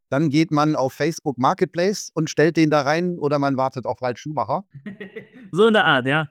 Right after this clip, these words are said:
Speaker 2: Also man kann's da anbieten, kann, man kann's beim Händler oft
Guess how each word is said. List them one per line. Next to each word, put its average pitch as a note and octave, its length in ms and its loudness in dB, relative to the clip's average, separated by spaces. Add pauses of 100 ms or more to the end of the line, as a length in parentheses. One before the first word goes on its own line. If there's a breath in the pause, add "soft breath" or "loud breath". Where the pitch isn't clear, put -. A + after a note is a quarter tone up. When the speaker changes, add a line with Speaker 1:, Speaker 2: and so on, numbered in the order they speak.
Speaker 2:
Also D3 200 0
man D3 140 -2
kann's E3 240 -4
da D#3+ 260 2
anbieten, E3 720 -2
kann, C#3 180 -4
man C#3+ 160 -2
kann's C#3+ 220 -2
beim B2+ 140 2
Händler F3+ 540 0
oft - 360 -4